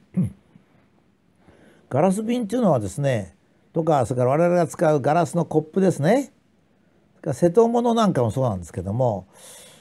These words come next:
まあ、瀬戸物はちょっと安い、安いからっつって、えー、リサイクルしなくていいってことないんですけど、まあ、安いので、あんまり対象となってなくて、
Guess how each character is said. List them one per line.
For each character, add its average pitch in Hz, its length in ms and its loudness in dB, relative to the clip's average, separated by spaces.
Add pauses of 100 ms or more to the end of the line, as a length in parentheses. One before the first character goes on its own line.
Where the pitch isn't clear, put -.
(160)
ま 147 80 -6
あ、 - 20 -4
瀬 165 160 0
戸 - 180 -2
物 269 240 -4
は 240 140 -2
ち 240 100 2
ょ 247 40 8
っ - 20 -4
と - 160 -2
安 139 560 0
い、 226 180 -4 (160)
安 123 320 -6
い 339 60 -2
か 170 140 0
ら 151 80 4
っ 120 40 0
つ - 120 -16
っ - 20 -20
て、 123 420 2 (720)
え 135 460 0
ー、 - 20 0
リ 139 60 0
サ 160 120 2
イ 160 60 2
ク 143 60 -2
ル 131 80 0
し 120 40 -4
な 135 120 0
く - 80 -14
て 135 80 -2
い 127 80 2
い - 20 0
っ 120 60 -4
て - 80 -10
こ 113 80 -2
と 104 80 -2
な 127 160 -2
い 127 40 -2
ん 120 40 -4
で 98 80 -8
す - 40 -14
け - 100 -8
ど、 101 120 -2
ま 175 220 2
あ、 143 80 2
安 131 280 0
い 185 80 2
の 123 160 -2
で、 113 220 0
あ 156 80 -4
ん 185 80 2
ま 196 60 2
り 190 80 0
対 165 240 0
象 165 160 2
と 165 60 -6
な 160 120 -2
っ 151 60 -8
て 131 100 -6
な 123 140 -2
く - 100 -18
て、 143 420 0